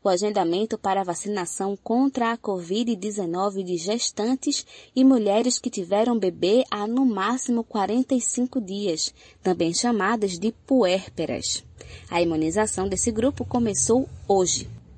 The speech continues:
Para a imunização desse grupo, a Prefeitura do Recife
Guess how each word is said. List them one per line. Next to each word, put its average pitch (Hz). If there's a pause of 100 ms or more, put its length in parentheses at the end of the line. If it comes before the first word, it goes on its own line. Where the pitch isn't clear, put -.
(120)
Para 247
a 262
imunização 262
desse 226
grupo, 285
a 202
Prefeitura 247
do 226
Recife 233